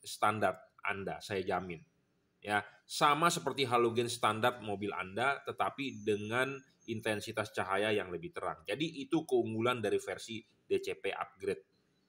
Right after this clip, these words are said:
ini. Ya, wattnya menjadi lebih besar, kipas menjadi lebih kencang supaya, eh, dia lebih adem.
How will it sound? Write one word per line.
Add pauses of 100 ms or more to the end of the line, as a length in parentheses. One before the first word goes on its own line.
(340)
ini. (1040)
Ya,
wattnya
menjadi
lebih
besar,
kipas
menjadi
lebih
kencang
supaya, (320)
eh,
dia
lebih
adem.